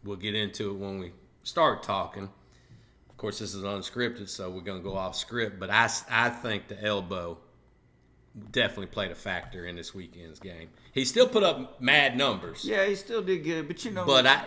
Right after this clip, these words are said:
Speaker 2: but he
Speaker 1: he
Speaker 2: had,
Speaker 1: was,
Speaker 2: he had two
Speaker 1: he
Speaker 2: turnovers in the red zone before
Speaker 1: Last
Speaker 2: the
Speaker 1: week.
Speaker 2: elbow too.
Speaker 1: Yeah, last week.
Speaker 2: Right.
Speaker 1: But I'm saying this week he was airmailing some passes. It just didn't seem like the accuracy was, was there. Uh, but anyway, back to my toast.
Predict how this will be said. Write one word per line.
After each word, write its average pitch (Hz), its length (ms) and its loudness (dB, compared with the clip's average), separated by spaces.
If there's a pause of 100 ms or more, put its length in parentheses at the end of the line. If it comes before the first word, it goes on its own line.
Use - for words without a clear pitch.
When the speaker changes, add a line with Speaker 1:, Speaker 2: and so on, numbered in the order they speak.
Speaker 2:
but 120 80 0
he 240 80 -2
Speaker 1:
he 254 60 0
Speaker 2:
had, - 200 8
Speaker 1:
was, 156 200 4
Speaker 2:
he 247 80 0
had 349 260 -4
two 220 140 2
Speaker 1:
he 202 60 0
Speaker 2:
turnovers 190 640 2
in 175 100 0
the 160 80 -2
red 165 240 4
zone 151 400 2
before 127 240 -2
Speaker 1:
Last 226 300 6
Speaker 2:
the - 40 4
Speaker 1:
week. 135 120 6
Speaker 2:
elbow 110 480 2
too. - 260 -4
Speaker 1:
Yeah, 185 160 6
last 113 340 4
week. 117 300 -4
Speaker 2:
Right. - 80 -4
Speaker 1:
But 147 320 6
I'm 139 160 4
saying 120 320 0
this 151 240 -2
week 117 180 0
he 139 140 -4
was 101 120 -6
airmailing 123 600 0
some 131 160 -8
passes. 110 1120 -6
It 110 160 -8
just 135 240 0
didn't 127 220 0
seem 120 380 -4
like 107 380 -4
the 101 180 -14
accuracy 101 720 -6
was, 85 420 -14
was 90 260 -10
there. 85 400 -10 (540)
Uh, 85 220 -10 (260)
but 135 120 2
anyway, 104 300 2
back 127 300 4
to 123 60 -4
my 104 220 0
toast. - 540 -8